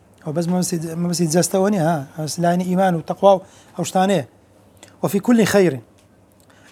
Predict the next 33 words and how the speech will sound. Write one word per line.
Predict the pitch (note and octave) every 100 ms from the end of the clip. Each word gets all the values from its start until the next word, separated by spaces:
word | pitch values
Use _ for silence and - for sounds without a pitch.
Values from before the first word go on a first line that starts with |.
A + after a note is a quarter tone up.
| -
احرص | G#3+ A3
على | G3 G#3
ما | F#3+ F#3
ينفعك | E3 A3 G3+
واستعن | F#3+ - G#3
بالله | F3 G3+
ولا | G#3 F#3+
تعجز. | D3+ D#3+ C3 - - _ _ -
وإن | G3
أصابك | - G#3+ F#3+
شيء | D3 G#3
فلا | F3+ G3+
تقل: | F#3 F#3
«لو | F3
أني | F#3+ G#3+ G3 F3+
فعلت | - F3+ D#3+
كذا | E3 A3+ A3+ A#3+ A#3+ _ -
لكان | D#3 F3 D#3
كذا.» | D3 C3 C3+ -
بريا | F#3+ G3+
أو | F#3+
شتا | D#3+ -
وها | F3 F3
بە | F#3+
وها | F#3 E3 E3
نەبە. | D3+ C3+ B2 - _ - -
ئەگەر | E3+ F#3
وهام | F#3 G3+
کرد | G#3+
بە | G3+
وها | F3 E3+
ڕووی | E3+ F3
نەدەدا. | D#3+ B2+